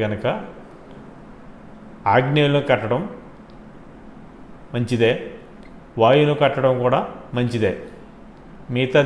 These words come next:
దిశల్లో కట్టకపోవడం అన్నది సమంజసం. తప్పని పరిస్థితిలో పడమర నైరుతిలో కట్టవచ్చు, కానీ అది అంత ప్రాముఖ్యత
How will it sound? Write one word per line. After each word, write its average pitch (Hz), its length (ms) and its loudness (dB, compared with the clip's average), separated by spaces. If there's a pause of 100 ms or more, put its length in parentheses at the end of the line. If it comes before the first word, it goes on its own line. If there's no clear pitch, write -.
దిశల్లో 131 460 -2 (680)
కట్టకపోవడం 127 640 2
అన్నది 120 280 -2 (1400)
సమంజసం. 120 580 0 (560)
తప్పని 147 400 2
పరిస్థితిలో 131 520 2 (1160)
పడమర 131 320 6 (120)
నైరుతిలో 127 500 0 (1300)
కట్టవచ్చు, - 440 4 (180)
కానీ 139 280 2 (840)
అది 127 160 4
అంత 135 180 -2 (840)
ప్రాముఖ్యత 131 580 0